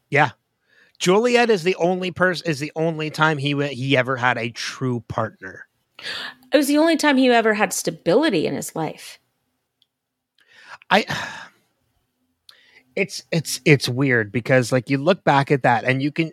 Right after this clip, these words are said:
Speaker 1: it, it's kind of interesting to look at everything that he's doing right now can still be chalked up to trauma.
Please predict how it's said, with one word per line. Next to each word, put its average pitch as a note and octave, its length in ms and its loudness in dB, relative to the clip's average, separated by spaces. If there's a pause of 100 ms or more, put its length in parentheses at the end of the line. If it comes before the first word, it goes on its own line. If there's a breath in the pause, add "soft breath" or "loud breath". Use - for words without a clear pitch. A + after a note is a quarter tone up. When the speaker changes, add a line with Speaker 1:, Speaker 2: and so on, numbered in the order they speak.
(100)
Speaker 1:
it, E3+ 160 -4 (220)
it's D3 200 0
kind G3+ 260 2
of E3+ 160 0
interesting D#3 460 -4
to C3+ 100 -8
look C#3 240 0
at C3 200 2
everything F3 420 2
that D3 120 -6
he's C#3 300 -4
doing B2 320 -4
right D3 200 2
now D#3+ 400 4 (1080 loud breath)
can D3+ 180 2
still F#3 380 2
be G3 180 -2
chalked D3 420 4
up D#3+ 200 0
to C3+ 140 0
trauma. G2 520 0